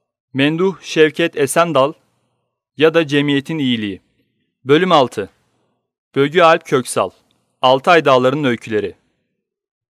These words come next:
Bölüm yedi. Bilge Türk. Ahmet Şafak ile röportaj. Bölüm sekiz. Sinan Ateş. Kitap incelemesi. Bölüm dokuz.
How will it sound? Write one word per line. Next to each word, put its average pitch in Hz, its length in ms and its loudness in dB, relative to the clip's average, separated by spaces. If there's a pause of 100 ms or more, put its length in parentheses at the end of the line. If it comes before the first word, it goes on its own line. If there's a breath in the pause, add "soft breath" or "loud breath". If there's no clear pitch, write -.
(580)
Bölüm 175 300 2
yedi. 135 380 0 (800)
Bilge 160 320 0
Türk. - 380 -12 (480)
Ahmet 151 360 2
Şafak 160 360 2
ile 156 180 4
röportaj. 123 600 -2 (840)
Bölüm 185 280 6
sekiz. - 600 -6 (280)
Sinan 170 520 0
Ateş. 135 580 -2 (400)
Kitap 147 280 0
incelemesi. 104 680 -6 (920)
Bölüm 185 320 4
dokuz. 147 480 0